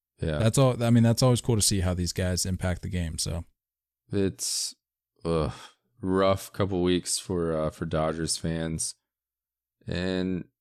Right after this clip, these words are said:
Speaker 1: yeah, I mean, it's just, it's sad. I think it makes me feel a little bit older. I think the older that we're getting and we recognize these legendary names and we know these names, and maybe guys younger than us,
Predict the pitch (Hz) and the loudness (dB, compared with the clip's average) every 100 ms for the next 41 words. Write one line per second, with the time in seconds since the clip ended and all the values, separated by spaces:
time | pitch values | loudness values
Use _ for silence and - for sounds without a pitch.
0 | _ _ _ _ _ _ _ _ _ _ | _ _ _ _ _ _ _ _ _ _
1 | _ - 107 107 104 98 101 101 95 113 | _ -4 0 2 2 2 2 2 2 0
2 | - - 95 82 - 90 90 87 85 - | -4 -2 -2 0 2 4 4 4 2 2
3 | 107 95 - - - _ _ _ _ _ | 0 0 -2 -14 -18 _ _ _ _ _
4 | _ _ _ _ _ _ _ _ - 92 | _ _ _ _ _ _ _ _ -6 2
5 | 101 117 - 98 95 98 95 92 92 87 | 4 4 4 2 4 4 4 4 4 2
6 | 64 82 85 92 98 95 _ 90 85 - | 2 2 2 2 2 -2 _ -4 -4 -4
7 | - 87 92 87 87 87 82 - 85 85 | 0 2 4 2 2 0 0 2 2 2
8 | 92 - _ - 90 87 87 87 87 85 | 0 -2 _ -6 -2 0 2 0 0 -2
9 | 85 85 78 82 76 80 78 82 82 80 | -2 -2 -2 -2 -2 -2 -2 -2 -2 -2
10 | 80 80 80 80 82 82 - - 80 82 | -2 -4 -4 -4 -4 -4 -4 -6 -4 -2
11 | 85 92 85 73 76 73 73 73 80 95 | 2 2 2 0 -2 -4 -4 -6 -2 2
12 | 95 87 82 - 80 85 80 80 78 78 | 2 0 -4 -2 0 0 -2 -2 -2 -2
13 | 76 76 - | -2 -2 -4